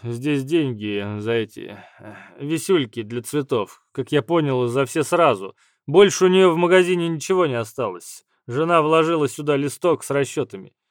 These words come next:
Юрий Федорович постучал сигаретой по блюдцу. «После посмотришь и пересчитаешь деньги», сказал он. «А возникнут вопросы,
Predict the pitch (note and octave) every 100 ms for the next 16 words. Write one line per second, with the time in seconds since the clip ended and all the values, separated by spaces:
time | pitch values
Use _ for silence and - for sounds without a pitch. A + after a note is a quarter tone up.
0 | _ - E3+ F3 - F#3+ E3 - - -
1 | E3+ E3 F3+ D3+ D#3+ D3+ D3+ C#3+ C#3 C3+
2 | C#3 C3 G#2 - - - _ _ _ _
3 | _ _ - E3+ D3 B2 A2+ G#2 B2 D3
4 | C#3+ A#2+ G#2+ - A#2 B2 B2 - B2+ B2
5 | G#2+ G#2+ B2 A2 F#2 G2 - - G2+ G#2
6 | G2 F#2 _ _ _ _ C3+ D3 C#3+ E3+
7 | E3 G#3+ F#3+ F3 D3+ E3+ E3+ G#3 F#3+ -
8 | D3+ C#3 A#2+ A2 A2+